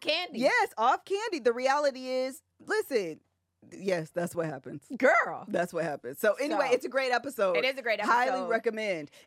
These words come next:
Speaker 1: If for no, even if you walk away disagreeing with Tyrese, you'll find a word for yourself.
Speaker 2: Absolutely.
Speaker 1: For your own life.
Speaker 2: Absolutely. Yes. Um, okay, so moving on, 'cause we are all over the place, but I love it. Um,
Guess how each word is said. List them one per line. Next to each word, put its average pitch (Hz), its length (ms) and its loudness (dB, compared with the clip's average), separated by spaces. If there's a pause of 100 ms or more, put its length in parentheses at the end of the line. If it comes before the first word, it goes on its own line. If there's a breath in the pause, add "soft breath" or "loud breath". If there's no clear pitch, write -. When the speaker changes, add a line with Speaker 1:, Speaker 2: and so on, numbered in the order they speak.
(120)
Speaker 1:
If 294 180 2
for 277 180 0
no, 262 260 0
even 302 280 -4
if 302 160 -12
you 269 100 -4
walk 233 300 0
away 220 280 -2
disagreeing 196 540 -4
with 180 120 -8
Tyrese, 190 480 -4
you'll 175 100 0
find 185 300 -4
a 170 40 0
word 170 360 0
for 170 100 -8
yourself. 135 460 -10
Speaker 2:
Absolutely. 180 440 -8
Speaker 1:
For 196 120 0
your 180 100 2
own 170 140 -2
life. 156 140 0
Speaker 2:
Absolutely. 143 460 -10 (460 loud breath)
Yes. 135 380 -12 (360 soft breath)
Um, 156 540 -4 (140)
okay, 196 280 -4
so 214 420 -2
moving 226 320 -8
on, 160 240 -6
'cause 170 220 -10
we 180 300 -8
are 143 260 -4
all 175 200 -2
over 196 240 -4
the 156 80 -14
place, 156 260 -10
but 165 120 -10
I 165 80 -6
love 208 300 -4
it. - 300 -6 (300 soft breath)
Um, 165 600 -6